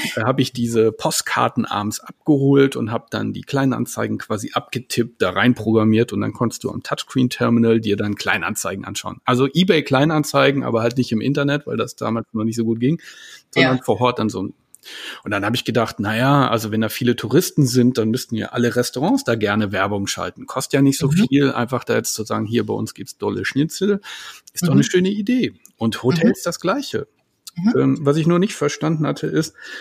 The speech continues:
Speaker 1: warum die Hotels und die Restaurants gar kein Interesse daran hatten, Werbung zu schalten an einem touristischen Hotspot. Und der Grund war,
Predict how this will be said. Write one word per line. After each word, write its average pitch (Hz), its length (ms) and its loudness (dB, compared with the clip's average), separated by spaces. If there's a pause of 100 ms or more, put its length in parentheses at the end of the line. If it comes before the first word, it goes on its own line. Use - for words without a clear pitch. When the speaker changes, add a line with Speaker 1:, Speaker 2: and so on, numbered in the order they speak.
(220)
Speaker 1:
warum 127 540 4
die 113 220 -2
Hotels 190 500 0
und 120 100 0
die 107 120 0
Restaurants 127 680 0
gar 107 120 -2
kein 107 160 2
Interesse 131 380 0
daran 107 300 0
hatten, 101 280 -6
Werbung 170 320 2
zu - 140 -6
schalten 104 380 -2
an 127 120 0
einem 110 200 -4
touristischen 123 580 -2
Hotspot. - 460 -6 (1700)
Und 120 120 2
der 107 100 2
Grund 160 320 4
war, 113 420 -2